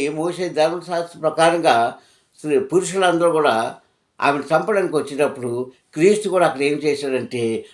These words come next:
ఆయన కూడా సెలవిచ్చాడు, "చంపండి ఈ వ్యక్తిని, కా-, ఈ, ఈ మనిషిని చంపండి, ఎందుకంటే పాపం చేసింది కనుక. కానీ మీలో పాపం చేయలేని వాడు వా-, మాత్రమే ఆ మొదటి రాయి విసరాలంటాడు."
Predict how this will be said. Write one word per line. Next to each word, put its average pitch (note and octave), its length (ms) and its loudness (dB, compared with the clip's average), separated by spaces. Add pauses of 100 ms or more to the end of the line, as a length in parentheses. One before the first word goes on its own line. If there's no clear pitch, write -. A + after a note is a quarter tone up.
(120)
ఆయన F3 260 2
కూడా E3+ 300 2
సెలవిచ్చాడు, F3 680 -2
"చంపండి F#3 640 2
ఈ G3 60 4
వ్యక్తిని, F#3 420 2
కా-, C3 400 0
ఈ, - 20 0
ఈ D3 260 0
మనిషిని E3 380 0
చంపండి, F3 640 2
ఎందుకంటే E3+ 380 -2
పాపం F#3 520 0
చేసింది E3+ 300 -8
కనుక. C3 380 -6
కానీ C3+ 560 2 (260)
మీలో A#3 360 6
పాపం G#3 580 4
చేయలేని G#3 360 2
వాడు G3+ 260 2
వా-, E3+ 360 0 (240)
మాత్రమే F3+ 760 2 (140)
ఆ C#3 80 2
మొదటి E3 420 -2
రాయి F#3 180 2
విసరాలంటాడు." C#3+ 720 0